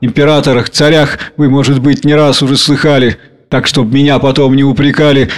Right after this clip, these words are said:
за то, что их кое-как расположу, и что придет на ум, то расскажу вперед, а что запамятую после. Мысль в них одна, их слушай вместе, врозь ли.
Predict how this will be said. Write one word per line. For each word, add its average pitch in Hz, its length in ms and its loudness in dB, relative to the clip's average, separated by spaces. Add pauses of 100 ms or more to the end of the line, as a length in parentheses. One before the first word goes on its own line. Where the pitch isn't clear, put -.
за 135 160 0
то, 139 180 2
что 143 220 0
их 139 260 0
кое-как 147 520 0
расположу, 147 680 0 (160)
и 127 60 -6
что - 180 -2
придет 131 400 -2
на 139 120 0
ум, 123 180 2
то 135 100 0
расскажу 139 460 0
вперед, 147 480 -2 (240)
а 165 100 -4
что 135 160 -2
запамятую 123 640 0
после. 123 500 -2 (220)
Мысль 143 340 0
в 131 60 -2
них 143 180 0
одна, 151 460 0 (240)
их 139 160 0
слушай 139 420 -2
вместе, 139 460 0
врозь 135 340 0
ли. 117 160 -2